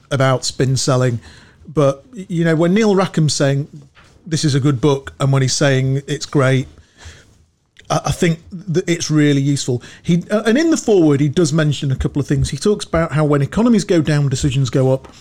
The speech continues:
A purchasing decision that is made in good times at middle management level requires active participation from the top when company survival is at stake.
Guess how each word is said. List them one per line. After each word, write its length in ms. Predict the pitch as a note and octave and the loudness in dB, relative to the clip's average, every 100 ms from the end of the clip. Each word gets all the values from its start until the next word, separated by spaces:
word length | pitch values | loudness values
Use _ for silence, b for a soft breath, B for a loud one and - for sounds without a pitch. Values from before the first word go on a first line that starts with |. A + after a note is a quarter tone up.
| B B B | B B B
A 60 | - | -8
purchasing 480 | - G#3 G#3 F#3 F#3 | -2 0 0 -2 -2
decision 320 | E3 D#3+ D3 | -2 -4 -4
that 60 | D#3 | -4
is 100 | D3+ | 0
made 180 | D3+ | 0
in 80 | C#3 | 0
good 180 | C3+ F#3 | 0 -2
times 300 | - E3 D3+ | -2 0 0
at 80 | C#3 | 0
middle 260 | D#3+ G3+ | 0 2
management 440 | E3 C#3+ B2+ C3+ C3 | 2 0 -2 -4 -2
level 340 | B2+ B2 A#2+ B B - | -2 -2 -4 B B -4
requires 400 | C#3+ C#3+ C#3 C3+ | -4 0 0 0
active 400 | G#3 - - - | -2 -4 -8 -4
participation 560 | D3 - - C#3 C3 | -4 -4 -6 -6 -6
from 140 | A#2+ C3 | -6 -4
the 60 | |
top 260 | B2+ - - | -4 -6 -6
when 120 | C3 | -6
company 280 | A#2 A2+ B2 | -6 -8 -8
survival 460 | - B2 B2 A#2+ B2 | -8 -8 -8 -8 -10
is 100 | - | -10
at 100 | - | -10
stake. 520 | - - B2 - | -8 -8 -8 -10